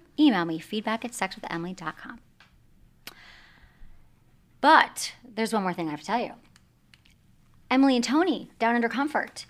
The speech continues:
is a great time, is a great time of year to, uh, make sure that you don't have anything sweaty, your balls, your breast, your back, anything like that. Um, it is, uh, comfortable, keeps your intimate areas dry, comfortable, fresh, clean, and ready for action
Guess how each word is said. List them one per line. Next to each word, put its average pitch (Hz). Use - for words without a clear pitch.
is 233
a -
great 254
time, 247
is 190
a 190
great 214
time 220
of 208
year 240
to, 214
uh, 196
make 202
sure 226
that 202
you 202
don't 196
have 208
anything 196
sweaty, 190
your 156
balls, 165
your 170
breast, 170
your 202
back, 277
anything 262
like 254
that. 262
Um, 240
it 269
is, 294
uh, 285
comfortable, 285
keeps 240
your 269
intimate 247
areas 220
dry, 190
comfortable, 196
fresh, 214
clean, 226
and 175
ready 170
for -
action 190